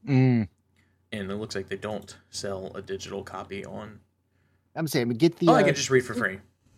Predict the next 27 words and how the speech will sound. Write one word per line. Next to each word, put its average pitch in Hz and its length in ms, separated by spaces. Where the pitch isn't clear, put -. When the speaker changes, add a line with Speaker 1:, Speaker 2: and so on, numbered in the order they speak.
Speaker 1:
No, 180 160
there 101 120
you 98 140
go. 117 80
Speaker 2:
Look 330 140
at 202 80
that. - 480
Speaker 1:
<laughs> 156 160
Speaker 2:
You, 76 220
if 123 180
I 110 140
have 101 240
the 98 100
account, 98 360
which 117 140
I 113 80
don't. 90 160
Speaker 1:
Yeah. 131 120
Speaker 2:
Okay. 98 240
Speaker 1:
Well, 175 140
like 147 240
Speaker 2:
Well - 20
Speaker 1:
I - 80
said, 110 100
just 135 160
get 143 200
the, 127 220